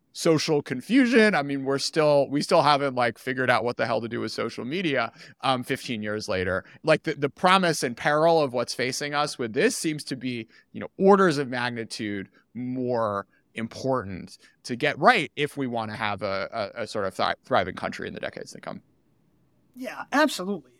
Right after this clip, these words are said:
Speaker 2: I mean, if you think about A I as, uh, bringing about something like another industrial revolution, we certainly saw during the Industrial Revolution that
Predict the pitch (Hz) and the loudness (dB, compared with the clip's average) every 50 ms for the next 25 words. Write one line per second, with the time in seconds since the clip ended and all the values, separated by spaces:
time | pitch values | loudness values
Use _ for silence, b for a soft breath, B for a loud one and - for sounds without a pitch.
0 | _ - 208 240 247 214 240 269 262 262 262 339 311 381 349 294 233 190 175 190 | _ -4 0 0 2 4 2 2 2 0 -2 -4 -2 0 2 2 2 4 2 2
1 | 190 180 170 165 170 170 170 170 165 160 147 _ _ _ _ _ _ _ - 185 | 2 2 4 4 4 2 2 0 -2 -4 -6 _ _ _ _ _ _ _ -6 -2
2 | 170 175 170 156 151 147 - - _ - 156 151 156 147 180 208 240 254 262 254 | -2 -2 -2 -4 -8 -10 -12 -16 _ -18 -16 -14 -14 -6 0 2 4 6 6 6
3 | 226 208 196 190 180 - - 196 - 196 185 175 180 185 185 202 190 180 175 175 | 6 6 6 6 6 4 -2 -2 -2 -4 0 2 2 2 2 0 -2 -2 0 -2
4 | 170 175 170 175 _ 180 165 147 175 185 185 - - 185 165 156 160 156 143 131 | -2 -2 -6 -10 _ -10 -6 -2 0 -2 -2 -2 -6 -6 -2 -2 -2 -2 -2 -6
5 | 139 156 175 - - 143 139 139 139 143 _ _ _ _ _ _ _ _ _ - | -8 -8 -8 -8 -10 -12 -14 -16 -18 -20 _ _ _ _ _ _ _ _ _ 0
6 | 185 220 214 - - 269 247 233 240 226 - - 220 208 190 170 135 190 208 220 | 0 0 0 2 0 0 0 2 2 0 2 8 8 8 8 8 6 4 4 4
7 | 220 214 190 180 185 185 - - 190 180 160 160 165 165 180 170 - 170 160 156 | 4 2 0 -2 -2 -4 -4 -4 -6 -6 -6 -6 -6 -6 -8 -8 -8 -10 -10 -10
8 | 147 147 - _ _ _ _ _ _ - 156 156 151 151 | -12 -14 -16 _ _ _ _ _ _ -4 -4 -4 -4 -6